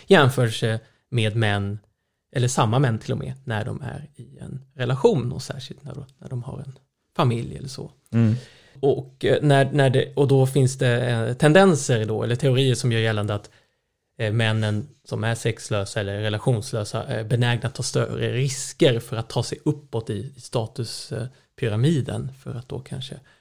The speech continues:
Speaker 1: få bättre möjligheter på partnermarknaden. Men om, om sexlöshet leder till då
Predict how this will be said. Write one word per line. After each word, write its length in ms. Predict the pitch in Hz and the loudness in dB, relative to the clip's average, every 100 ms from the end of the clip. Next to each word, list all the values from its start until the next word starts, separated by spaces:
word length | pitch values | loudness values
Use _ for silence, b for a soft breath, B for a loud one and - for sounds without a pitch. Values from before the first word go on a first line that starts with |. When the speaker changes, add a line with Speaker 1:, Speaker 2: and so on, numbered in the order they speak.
| b | b
Speaker 1:
få 100 | - | -8
bättre 360 | 101 113 - 117 | -6 -6 -8 -8
möjligheter 680 | 110 117 143 123 131 - 143 | -8 -8 -10 -12 -12 -14 -14
på 100 | 123 | -12
partnermarknaden. 880 | - 113 - 117 165 185 - - - - _ _ _ _ | -8 -8 -6 -2 -2 -2 -6 -6 -14 -20 _ _ _ _
Men 220 | - 165 147 - | 4 4 4 0
om, 180 | 151 147 156 | 4 4 6
om 380 | 151 147 143 - | 6 6 2 -6
sexlöshet 600 | - 156 151 139 139 131 | 2 4 6 4 4 4
leder 380 | 131 185 170 156 | 6 8 8 6
till 200 | - 127 | 4 0
då 340 | 117 107 - | 0 -2 -6